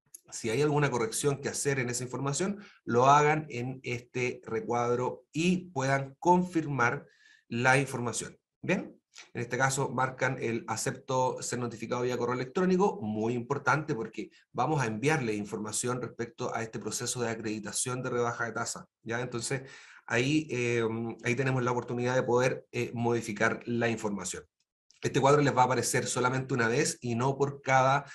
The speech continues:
documento que suban, ¿ya? Eso es importante que lo consideren. Vamos a la siguiente entonces. Eh, ya est-, estamos de lleno acá.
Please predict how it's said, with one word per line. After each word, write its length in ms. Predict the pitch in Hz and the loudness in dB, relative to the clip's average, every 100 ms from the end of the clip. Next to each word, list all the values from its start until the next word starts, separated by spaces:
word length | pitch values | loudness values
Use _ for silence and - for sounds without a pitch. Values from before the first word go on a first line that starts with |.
| - | -10
documento 560 | - 117 120 123 120 127 | -2 0 2 0 -2 -4
que 80 | 117 | -4
suban, 400 | - 107 92 - | -2 -4 -4 -8
¿ya? 260 | 110 135 - | -6 -6 -6
Eso 380 | - 117 127 - | -8 -4 -4 -4
es 360 | 113 113 - _ _ | -4 -4 -6 _ _
importante 520 | - 110 117 117 110 110 | -10 -6 -6 -6 -2 -2
que 60 | |
lo 100 | 101 | 0
consideren. 480 | 92 90 - - - _ _ _ _ _ _ _ _ - - - _ _ _ _ | -2 -4 -8 -14 -20 _ _ _ _ _ _ _ _ -20 -20 -20 _ _ _ _
Vamos 220 | 160 170 | 4 6
a 40 | 165 | 6
la 80 | 151 | 6
siguiente 360 | 170 202 202 | 6 6 4
entonces. 440 | 208 262 262 285 - - _ _ _ | 0 0 0 -2 -4 -10 _ _ _
Eh, 580 | 156 160 160 160 160 - - - | 2 6 8 6 6 2 -6 -8
ya 140 | - 170 | 2 2
est-, 220 | 170 - | 2 -4
estamos 320 | 139 170 175 | 2 6 6
de 120 | 151 | 6
lleno 180 | 160 175 | 4 4
acá. 400 | 175 233 269 - | 6 6 4 0